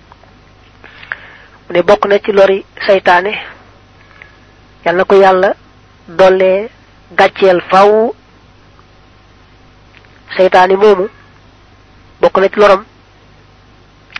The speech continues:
fexe gi mu fexe ba dadduloo taalibe yi farlu ci xam seeni farata ak seeni sunna. Ndax li farata ci xam-xam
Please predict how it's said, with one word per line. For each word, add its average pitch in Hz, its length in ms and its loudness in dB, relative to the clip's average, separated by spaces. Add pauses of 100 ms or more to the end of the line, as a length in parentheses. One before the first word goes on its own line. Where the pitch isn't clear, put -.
(640)
fexe 202 260 0
gi 196 100 2
mu 208 60 -14
fexe 208 280 0
ba 185 140 0 (1200)
dadduloo 185 400 2
taalibe 185 420 0
yi 190 220 -6 (1080)
farlu 185 260 0
ci 214 100 -8
xam 202 280 -2 (600)
seeni 196 240 0
farata 185 340 -2
ak - 100 -6
seeni 180 340 -2
sunna. 175 240 -4 (3250)
Ndax 185 400 -2
li 202 140 0
farata 226 360 0
ci 196 160 -8
xam-xam 190 440 -2